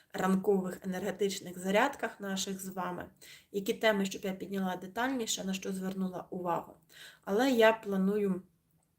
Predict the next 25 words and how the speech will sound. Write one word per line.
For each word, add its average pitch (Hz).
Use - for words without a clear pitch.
можливо, 202
навіть 190
не -
прямий 196
ефір, 196
а -
окреме 190
відео 202
по 202
сферам 185
життя 190
і 196
як 196
їх 190
вписувати 190
у -
свій 190
план. 160
Так? -
План 196
на 185
день, 160
план 185
на 180
життя. 180